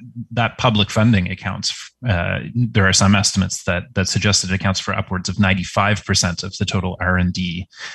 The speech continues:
uh, that went into these vaccines. So this is not a marginal amount. Um, and governments didn't demand, uh, I think, basic things, access, affordability, um, and, you know, basically optimizing,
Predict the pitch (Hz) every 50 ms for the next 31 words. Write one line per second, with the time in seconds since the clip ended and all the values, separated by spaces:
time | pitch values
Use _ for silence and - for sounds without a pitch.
0 | - - - 98 95 95 - - 101 104 - 95 92 92 90 92 - 92 85 92
1 | 92 - - 92 92 - - - 92 85 82 - - 135 147 175 190 175 165 156
2 | 110 104 101 95 92 92 90 - - 95 90 87 90 90 92 92 95 87 87 -
3 | - - - 117 113 120 127 - - 143 147 - 165 160 175 170 147 143 135 -
4 | - - 139 139 139 117 101 110 113 117 135 160 123 98 95 95 98 117 120 -
5 | - _ _ - - - - _ - 110 113 113 110 110 110 104 - - 120 123
6 | - 139 127 110 110 123 117 110 - - 101 - - - 175 113 98 95 92 -
7 | - - 107 101 95 - - - 95 98 - - - 104 - - 101 92 90 92
8 | 87 95 90 92 92 95 101 110 110 - - 101 98 92 95 92 92 92 92 95
9 | - - 107 107 107 107 107 107 98 - - - - - 104 120 - - 131 113
10 | 95 85 92 101 - - - 135 120 - - - - 139 110 - - 101 104 -
11 | 98 - 104 90 - - 104 107 - - 110 98 98 95 90 90 - - 92 98
12 | 107 113